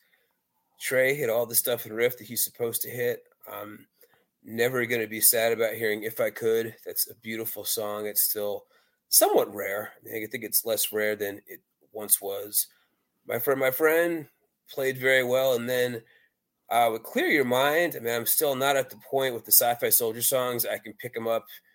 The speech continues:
without hearing the lyrics. So when they started playing this cool funk groove, I'm like, "Is this a new song? Is this a cover?" I'm like, "Oh, okay,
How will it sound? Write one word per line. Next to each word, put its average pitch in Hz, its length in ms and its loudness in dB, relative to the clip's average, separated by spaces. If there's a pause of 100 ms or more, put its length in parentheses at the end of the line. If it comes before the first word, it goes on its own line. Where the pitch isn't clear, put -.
(280)
without 107 200 0
hearing 113 180 -2
the 104 80 -4
lyrics. 120 680 0 (400)
So - 180 -6
when 104 120 -8
they 104 60 -6
started 107 360 0
playing 110 320 -2
this 104 120 -4
cool 113 260 -6
funk 113 320 -4
groove, 117 360 -6
I'm 107 80 -10
like, 101 300 -4
"Is 104 100 -16
this - 200 -2
a 254 40 -12
new 330 140 0
song? 269 500 4
Is 196 60 -4
this - 140 -2
a - 20 -20
cover?" 185 540 2
I'm 180 60 0 (360)
like, - 200 -8
"Oh, 294 500 8
okay, 143 280 0